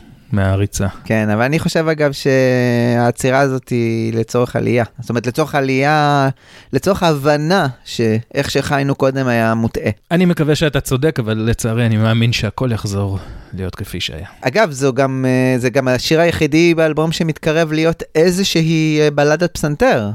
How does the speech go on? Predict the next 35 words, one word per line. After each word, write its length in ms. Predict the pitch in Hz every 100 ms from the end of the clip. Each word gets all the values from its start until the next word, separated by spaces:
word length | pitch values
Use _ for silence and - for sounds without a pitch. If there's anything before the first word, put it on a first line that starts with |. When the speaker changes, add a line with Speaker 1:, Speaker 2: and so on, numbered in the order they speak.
| - -
Speaker 2:
אה, 60 | 113 110 113 113
אתה 120 | 113 117
יודע, 240 | 160 147 104 113
אנחנו 380 | 107 113 113 110
רגילים 380 | 110 117 185
שבאלבום 560 | 254 202 135 127 131 139
של 140 | 131
מקארטני 520 | 127 117 135 135 123 127
יש 140 | 135
איזה 400 | 127 120 117 120 -
Speaker 1:
שזה 320 | - 110 139
בפני 300 | 147 - 139
עצמו 300 | 123 135 165
Speaker 2:
כן, 140 | 165
Speaker 1:
מוזר. 300 | 139 113 117
Speaker 2:
אנחנו 160 | 107 131
רגילים 400 | 127 127 131 180
שבאיזה 560 | 208 190 156 143 131 127
ש-, 100 | 139
ב-, 420 | 131 127 127 131 123
באלבום 320 | 127 131 135
של 120 | 135
מקארטני 560 | 127 120 135 131 127 123
יש, 240 | 123 -
אה, 80 | 123
בלדת 420 | 120 123 131 131 _ _
פסנתר 480 | - 123 123 226 175
טובה 280 | - 117 110
תמיד. 460 | - 104 101 127 180 -
Speaker 1:
והיא 280 | 113 110 110
תמיד 240 | 110 117
תהיה 280 | - 117 117
על 120 | 120 120
אהבה. 540 | 117 113 110 208 113 95 -
Speaker 2:
נכון, 360 | 98 - 196